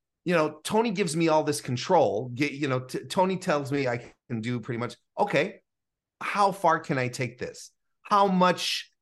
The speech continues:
me can there be on T V? Yeah, eh, like, and if, and if, and if, and if Tony Khan, 'cause look, we're talking about M J F here, but ultimately there's one guy who could put the kibosh on this in a minute if he decided to, and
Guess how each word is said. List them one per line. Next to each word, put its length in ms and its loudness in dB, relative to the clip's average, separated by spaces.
me 500 6
can 240 -2
there 140 0
be 220 -2
on 160 -4
T 220 -10
V? 300 -12
Yeah, 220 -6
eh, 200 -8
like, 320 2
and 160 0
if, 220 -4
and 120 2
if, 220 -4
and 140 -2
if, 200 -4
and 140 -2
if 160 -6
Tony 340 -4
Khan, 260 -4
'cause 200 -4
look, 180 -4
we're 120 0
talking 320 0
about 240 -2
M 120 -4
J 200 -2
F 200 -4
here, 140 -8
but 240 -6
ultimately 480 -2
there's 240 -2
one 280 -2
guy 360 0
who 80 -2
could 180 -2
put 160 -4
the 60 -14
kibosh 440 0
on 180 0
this 220 -2
in 160 -8
a 40 -4
minute 460 -2
if 240 -2
he 320 -8
decided 560 -4
to, 300 -12
and 320 -8